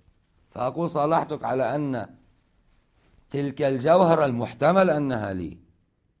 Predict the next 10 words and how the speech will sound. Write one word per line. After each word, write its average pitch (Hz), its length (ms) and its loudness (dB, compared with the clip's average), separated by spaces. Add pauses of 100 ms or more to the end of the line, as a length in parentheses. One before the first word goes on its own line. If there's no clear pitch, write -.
(1500)
غير 110 200 -2
معلوم 156 380 -2
أنها 92 380 -8
لي، 67 180 -14 (200)
يمكن 113 580 -4
أن 113 180 -8
نجري 120 240 -6
مصالحة 101 720 -8 (300)
لتبرأ 139 480 -2
الذمة، 131 500 -6